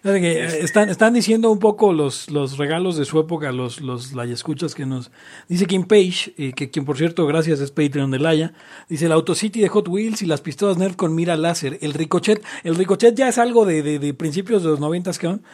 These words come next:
Speaker 1: No sé si lo llegaron a ver, que era este carro a control remoto, de buen control
Speaker 2: Sí, que
Speaker 1: remoto,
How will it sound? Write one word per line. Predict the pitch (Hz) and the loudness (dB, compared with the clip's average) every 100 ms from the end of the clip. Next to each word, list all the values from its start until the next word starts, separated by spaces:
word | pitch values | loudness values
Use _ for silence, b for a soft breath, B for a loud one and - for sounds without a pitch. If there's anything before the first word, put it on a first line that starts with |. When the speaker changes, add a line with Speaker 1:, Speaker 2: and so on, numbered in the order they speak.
| B | B
Speaker 1:
No | - 190 | -2 -2
sé | 196 | 2
si | |
lo | 208 | 2
llegaron | 165 175 196 | 4 2 2
a | 160 | 2
ver, | 175 175 | 2 0
que | - | 0
era | 175 | 2
este | 180 180 202 | 2 0 0
carro | 190 202 | 2 2
a | |
control | 170 151 180 | 0 0 2
remoto, | 180 165 156 233 | 2 0 0 -2
de | 214 156 | -2 -2
buen | 147 220 | 0 0
control | 226 196 | 2 2
Speaker 2:
Sí, | 185 | 2
que | 180 | 2
Speaker 1:
remoto, | 170 160 285 | 0 -2 -8